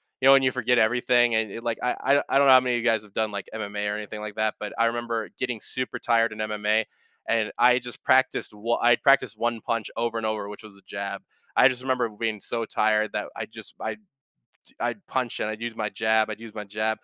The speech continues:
'cause it was muscle memory at that point. That was, that was what I remembered to do. I remembered little things about it. So, you know, these people, when they're drunk, they, they, they're responding in ways that are almost like muscle memory, like, it's almost just like a physical response, it's not even, like, them speaking,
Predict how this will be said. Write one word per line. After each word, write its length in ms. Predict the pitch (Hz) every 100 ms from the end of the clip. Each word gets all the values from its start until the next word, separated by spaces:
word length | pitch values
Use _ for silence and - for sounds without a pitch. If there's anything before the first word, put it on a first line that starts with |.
| - - _ -
'cause 140 | 135
it 40 |
was 100 | 135
muscle 320 | 117 135 - 131
memory 280 | 117 113
at 100 | 104
that 220 | 107 104 -
point. 260 | 107 98
That 100 | 113
was, 220 | 120 113 - - _ -
that 100 | 127
was 100 | 127
what 80 | 127
I 60 |
remembered 640 | 123 113 110 127 123 113 107
to 60 |
do. 380 | 98 123 127 117
I 60 | 110
remembered 300 | 123 120 113
little 260 | 117 131 120 _
things 300 | 127 127 113
about 340 | 107 113 117
it. 140 | 117 98 _ - _ _
So, 500 | - 131 127 120 101 - _
you 120 | 139 143
know, 100 | 117
these 200 | 160 -
people, 380 | 147 - 120
when 100 | 117
they're 100 | 120 110
drunk, 340 | 131 143 117
they, 200 | 131 131
they, 300 | 131 139 120
they're 300 | 147 135 127 -
responding 720 | 123 - 151 156 156 143 127
in 220 | 120 120
ways 380 | 113 117 117 110
that 120 | 123
are 100 | 117 127
almost 260 | 135 113
like 100 | 117
muscle 260 | 117 131 113
memory, 320 | 107 101 101
like, 180 | 101 104
it's 120 | 110
almost 220 | 127 120
just 160 | - 113
like 100 | 117
a 60 | 104
physical 340 | - 117 117 110
response, 400 | 98 - 113 110
it's 100 | 110
not 140 | 117
even, 200 | 117 113
like, 120 | 107 101
them 240 | 110 110 104
speaking, 500 | - 120 113 101 101